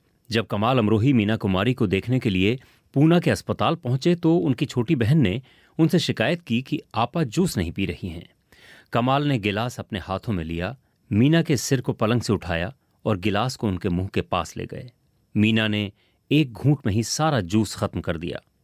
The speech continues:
हर हफ्ते कमाल सायन से पूना ड्राइव कर मीना से मिलने पहुंचते। फिर उन्हें लगने लगा कि हफ्ते में एक दिन काफी नहीं है।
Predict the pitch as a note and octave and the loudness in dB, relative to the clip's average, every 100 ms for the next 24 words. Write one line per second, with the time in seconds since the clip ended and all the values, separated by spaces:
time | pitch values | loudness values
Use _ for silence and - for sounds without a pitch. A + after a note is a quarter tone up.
0 | _ - G3 A#2 A#2+ - B2+ F2 _ - | _ 0 0 0 -4 0 0 0 _ -20
1 | - - A2+ A#2 A#2+ G#2+ - A2+ C3+ B2 | -16 -2 0 2 2 -2 -4 -4 -4 -4
2 | - B2 A#2+ G#2+ G#2+ F#2+ G2 G2 - G2 | -6 -8 -6 -6 -4 -4 -4 -6 -6 -6
3 | F#2 F#2 - F2+ E2+ E2+ E2 E2 - - | -6 -6 -8 -10 -10 -10 -14 -20 -20 -20
4 | _ _ _ _ _ F3 F3+ E3+ E3+ B2 | _ _ _ _ _ 0 4 6 6 4
5 | D3+ C#3+ D#3 D3 C#3+ G2 - - D#3 B2 | 4 4 2 2 0 -2 -4 -2 2 2
6 | F#2 G2 G2+ F2 - F#2+ D#2 D#2+ D#2+ - | 0 -2 -2 -2 -4 -6 -6 -6 -6 -10